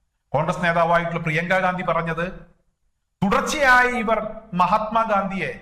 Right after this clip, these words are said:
രാഷ്ട്രപിതാവിനെ അപമാനിച്ചുകൊണ്ടിരിക്കുകയാണ്. ഗാന്ധിജിയുടെ പ്രതിമക്ക് മുന്നിൽ പുഷ്പാർച്ചനയൊക്കെ നടത്തും, അതൊക്കെ ഒരു ഷോക്ക് വേണ്ടി ഇവർ നടത്തുന്നതാണ്.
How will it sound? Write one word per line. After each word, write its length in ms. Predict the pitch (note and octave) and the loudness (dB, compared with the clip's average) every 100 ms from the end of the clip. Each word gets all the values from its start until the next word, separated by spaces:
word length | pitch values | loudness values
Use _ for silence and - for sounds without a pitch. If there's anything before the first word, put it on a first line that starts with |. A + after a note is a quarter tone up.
| - _ _ _ D#3 | -20 _ _ _ 2
രാഷ്ട്രപിതാവിനെ 840 | E3+ - A3 G#3 G3 F#3 F3+ E3 E3 - - D3+ | 2 2 -2 0 0 0 -2 -6 -8 -14 -4 -2
അപമാനിച്ചുകൊണ്ടിരിക്കുകയാണ്. 1300 | E3+ F#3 G#3+ A#3+ - A#3+ G3+ E3 D#3+ C#3+ B2+ G2+ - - _ _ _ _ _ _ - D3+ | 0 2 2 0 -4 -4 -4 -6 -8 -8 -8 -8 -12 -20 _ _ _ _ _ _ -2 4
ഗാന്ധിജിയുടെ 760 | D#3+ F#3+ G#3 G3+ G#3 G3+ G3+ G3+ G#3 - | 4 4 0 -2 0 0 0 0 -2 -4
പ്രതിമക്ക് 440 | F3 G3 G#3+ A3 G#3+ | -4 -2 -2 -4 -4
മുന്നിൽ 220 | G3+ F#3 - | -2 -4 -6
പുഷ്പാർച്ചനയൊക്കെ 760 | D#3 - A3+ A3 A#3+ G#3+ G3+ F#3 | -8 2 4 4 0 -4 -4 -4
നടത്തും, 300 | D3+ C3+ G#2+ - _ _ _ _ _ _ D#3+ | -4 -4 -10 -18 _ _ _ _ _ _ 2
അതൊക്കെ 220 | B3 C#4 | 2 2
ഒരു 100 | C#4 - | 0 -2
ഷോക്ക് 360 | G#3+ A#3+ A#3+ C#4 | 2 2 2 -2
വേണ്ടി 200 | A#3 A3 G#3 | -2 -2 -4
ഇവർ 120 | G3+ F3+ | -2 -2
നടത്തുന്നതാണ്. 640 | F3 - E3 C3+ A2+ | -2 -6 -6 -4 -4